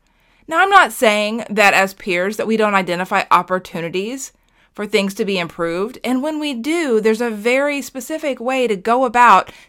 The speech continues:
taking that information up to the people who can actually make change,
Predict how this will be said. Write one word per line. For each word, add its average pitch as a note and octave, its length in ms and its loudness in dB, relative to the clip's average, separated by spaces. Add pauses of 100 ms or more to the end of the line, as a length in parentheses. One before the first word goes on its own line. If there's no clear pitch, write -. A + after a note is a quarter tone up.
taking C#4 460 -6
that C4 200 -4
information G3 640 -8
up - 220 0
to B3+ 100 -12
the B3+ 120 -10
people F#3 320 -8
who G3+ 120 -6
can G3+ 140 -6
actually G3+ 460 -4
make F3 280 -8
change, - 640 -10